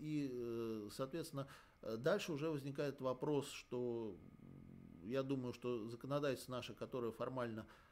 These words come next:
э, не позволяет еще людей с этим видом заболевания, э,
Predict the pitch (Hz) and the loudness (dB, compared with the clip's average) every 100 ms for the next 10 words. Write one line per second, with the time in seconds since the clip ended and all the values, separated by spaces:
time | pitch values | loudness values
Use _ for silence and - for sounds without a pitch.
0 | - - 113 - 139 151 135 123 135 135 | -12 -4 -4 0 2 4 4 2 6 8
1 | 135 120 117 - 120 123 123 131 120 - | 8 6 2 2 2 2 2 2 2 -2
2 | - 98 123 120 120 120 117 113 117 117 | -4 -2 -2 -2 -4 -2 -2 -2 -2 0
3 | 120 127 113 104 101 95 117 113 110 107 | 2 4 2 -2 -4 -4 -4 0 0 -2